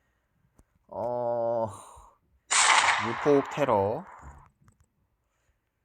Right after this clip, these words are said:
사는 육맙 경크 과학자란 소리고, 오는 성직자, 삼 군인, 칠은 의사, 육은 의사. 연인,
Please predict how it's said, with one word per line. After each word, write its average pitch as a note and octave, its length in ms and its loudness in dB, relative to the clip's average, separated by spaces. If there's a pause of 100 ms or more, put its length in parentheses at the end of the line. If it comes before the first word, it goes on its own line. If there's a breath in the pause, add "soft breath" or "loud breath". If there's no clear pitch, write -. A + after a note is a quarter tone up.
(800)
사는 F3+ 520 4
육맙 C#3 400 -2
경크 G2+ 420 -6
과학자란 G2+ 580 -2
소리고, G#2 480 -10 (880 soft breath)
오는 A2 500 -4
성직자, G2+ 840 -10 (1000)
삼 F#3 460 -2
군인, A#2 580 -6 (680)
칠은 G#3+ 420 -8
의사, A2 400 -4
육은 A#2 320 -10
의사. G2+ 540 -10 (2000)
연인, A2+ 760 -4